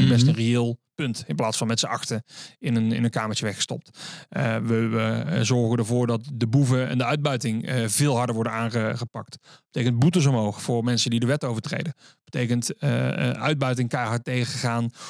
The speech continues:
Speaker 1: door bijvoorbeeld, eh, een bestuursverbod te introduceren voor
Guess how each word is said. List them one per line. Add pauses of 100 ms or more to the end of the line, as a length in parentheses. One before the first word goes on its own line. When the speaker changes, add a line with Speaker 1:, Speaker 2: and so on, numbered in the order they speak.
Speaker 1:
door
bijvoorbeeld,
eh,
een
bestuursverbod
te
introduceren
voor